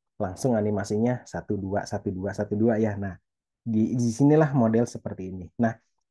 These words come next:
yang paling sering kena gangguan itu di G satu. Jadi virus H P V itu nanti dia menyerangnya paling memungkinkan. Menggeser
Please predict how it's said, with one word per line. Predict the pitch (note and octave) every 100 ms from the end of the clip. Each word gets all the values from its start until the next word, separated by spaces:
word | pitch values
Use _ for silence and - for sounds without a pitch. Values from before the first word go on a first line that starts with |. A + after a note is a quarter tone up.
| -
yang | C3+ C#3+
paling | E3 F3 A#3
sering | A3 - E3 D3+
kena | C#3 C3+ B2 B2+ B2 A#2+ - _ _ _ _ _
gangguan | B2 A2+ A2+ C#3+ D#3+ G2 G#2 A2+
itu | B2 - E3
di | A#2+
G | G#2+ A#2+ A2+
satu. | B2 - A2 F#2 - - _
Jadi | A#2+ C#3+
virus | C#3+ C3 B2+ -
H | A2 A#2+ -
P | A#2+
V | A2+ - B2 A2
itu | G#2 - E3
nanti | A#2 A2+ D3+
dia | A#2 A#2+
menyerangnya | B2 A#2 G#2+ G2 G2 A2+ C3+ _
paling | G#2 G#2+ G#2
memungkinkan. | G2 G2+ G#2+ B2 D3 C#3 A#2 - _ _ _ _ -
Menggeser | G#2+ G#2 F#2+ G2+ A2+ G#2